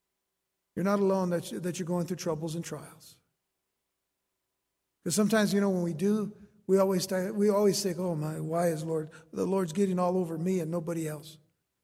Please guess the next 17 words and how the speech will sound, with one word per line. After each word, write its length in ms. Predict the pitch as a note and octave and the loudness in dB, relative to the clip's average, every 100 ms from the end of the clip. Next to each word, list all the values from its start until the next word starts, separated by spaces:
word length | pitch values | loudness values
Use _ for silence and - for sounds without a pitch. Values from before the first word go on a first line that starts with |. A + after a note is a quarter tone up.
| _ - | _ 0
Are 100 | C#4+ | 4
you 180 | D#4+ D#4+ | 4 4
kidding? 540 | A#3 G#3 G#3 F#3+ - - _ _ _ _ _ _ _ _ _ _ _ _ | 2 0 0 -6 -12 -20 _ _ _ _ _ _ _ _ _ _ _ _
We 120 | C4+ C4+ | -2 2
all 200 | B3 A#3 | 4 6
suffer 300 | A3 F3+ F3+ | 4 2 -2
trials. 560 | F#3 E3 C3+ - - _ _ _ - | -4 -6 -8 -16 -20 _ _ _ 0
We 160 | C4 | 4
all 180 | B3+ B3 | 6 6
go 180 | G3 F#3+ | 4 2
through 160 | G3 | 0
tribulations. 720 | F3 F3+ D#3+ D3+ D3+ - - - _ _ | -4 -4 -4 -6 -8 -10 -16 -20 _ _
We 140 | B3+ C4+ | 2 6
all 160 | B3+ | 6
go 180 | A3 G3+ | 4 2
through 180 | F3+ F#3 | 2 -2
struggles. 720 | - F#3 D#3+ - - - - | -4 -6 -8 -10 -20 -20 -20